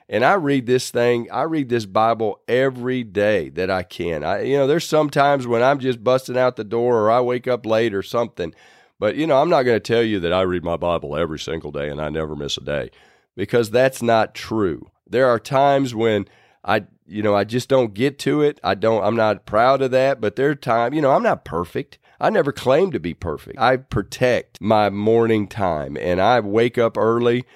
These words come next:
and I get into the Word of God, and I just try to let the Word of God get into me. I want to put this point down that Jesus said, "It's because of your unbelief." Then he elaborates and talks about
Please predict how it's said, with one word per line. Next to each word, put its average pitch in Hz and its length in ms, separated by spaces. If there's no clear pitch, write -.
and 87 160
I 113 160
get 107 280
into 107 260
the 90 140
Word 95 200
of 82 80
God, 80 520
and 80 200
I 107 220
just 95 320
try 98 240
to 90 100
let 95 280
the 73 100
Word 90 220
of 76 60
God 85 300
get 85 160
into 80 280
me. 69 340
I 92 120
want 160 400
to 107 260
put - 260
this 131 160
point 139 500
down 101 460
that 92 280
Jesus 156 580
said, 101 540
"It's 101 180
because 123 800
of 87 240
your 90 260
unbelief." 92 840
Then 107 140
he 107 140
elaborates 120 680
and 98 140
talks 113 280
about 107 340